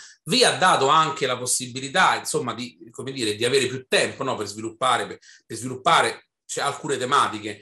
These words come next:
visto che comunque gli episodi durano sì mezz'ora, ma comunque è molto più dilatato il tutto, no, rispetto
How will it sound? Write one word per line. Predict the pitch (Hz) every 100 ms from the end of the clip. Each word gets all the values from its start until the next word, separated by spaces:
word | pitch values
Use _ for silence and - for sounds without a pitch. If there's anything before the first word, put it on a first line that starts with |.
| - _
visto | 123 123 135
che | 123
comunque | - 151 143 135 127
gli | 120
episodi | 120 127 170 131 113 -
durano | - 120 160 127 117
sì | 147
mezz'ora, | 127 175 - 127 104
ma | 98
comunque | - 113 117 120 101 -
è | -
molto | 104 120 131 120
più | 113
dilatato | 101 110 139 117
il | 101
tutto, | - 110 107
no, | 104
rispetto | 98 - 104 - 101